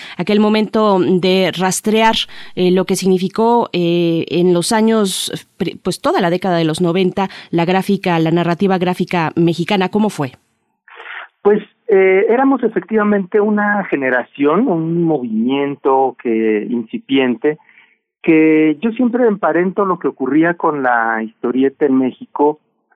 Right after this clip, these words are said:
Speaker 2: con lo que había ocurrido con la cultura popular en general en nuestro país. La música, el cine, las, las producciones se habían chatarrizado, digo yo, y de los años,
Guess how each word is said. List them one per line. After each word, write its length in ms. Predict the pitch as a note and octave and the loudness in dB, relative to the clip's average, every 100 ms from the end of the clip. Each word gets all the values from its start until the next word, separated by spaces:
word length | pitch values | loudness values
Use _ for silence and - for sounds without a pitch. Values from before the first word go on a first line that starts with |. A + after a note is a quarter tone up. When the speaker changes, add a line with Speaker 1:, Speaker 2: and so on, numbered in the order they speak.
| _ - | _ -2
Speaker 2:
con 220 | D3+ D3 | 0 2
lo 100 | D3 | 0
que 80 | E3+ | 2
había 320 | F3+ G3+ A3+ | 2 2 0
ocurrido 460 | A3+ G3 F#3+ G3 | -2 -2 0 0
con 180 | G3+ E3+ | 0 -4
la 80 | C3+ | -4
cultura 540 | C3 B2 - D#3+ F3 | -6 -10 -2 0 0
popular 520 | F3 - G#2+ A2+ D3 E3+ | -2 -4 -2 0 2 0
en 120 | B2 | -2
general 420 | A#2+ A2 A#2 B2+ | -4 -2 0 0
en 100 | A#2+ | -2
nuestro 280 | A2 - A2+ | -4 -6 -8
país. 360 | - A2 G#2+ - _ _ _ _ _ - | -2 -2 -2 -6 _ _ _ _ _ -4
La 540 | B2 A2+ A2+ G#2+ G#2+ | 0 0 2 2 0
música, 800 | A2 B2 C3+ - B2 - A#2 A2 | 0 0 -2 -2 -12 -4 0 2
el 220 | G2+ G2 _ | 0 -4 _
cine, 640 | B2+ B2+ B2 B2 A#2+ A#2 - - | -4 0 2 2 2 0 -4 -4
las, 300 | A#2+ A2+ A2 _ | 0 2 0 _
las 240 | - A2+ A2+ | -6 -6 -2
producciones 720 | B2+ C3 - - F3 G3 F#3+ - | 0 0 -2 0 2 2 0 0
se 80 | C3+ | -2
habían 540 | C3 D3+ E3 F3 D#3 | 2 0 2 0 0
chatarrizado, 920 | - A#2 A#2 G#2+ G#2+ - A#2+ A#2 C#3+ | -2 -2 -2 -2 -6 0 2 2 0
digo 280 | C3 B2 C3 | -2 -2 0
yo, 280 | A#2 A#2+ - _ _ _ _ _ - | 2 0 -2 _ _ _ _ _ 0
y 220 | D#3+ D#3 | 2 4
de 100 | D#3+ | 2
los 200 | D#3 D3+ | 2 0
años, 440 | G3+ G#3+ A#3+ A#3 | 0 2 2 -2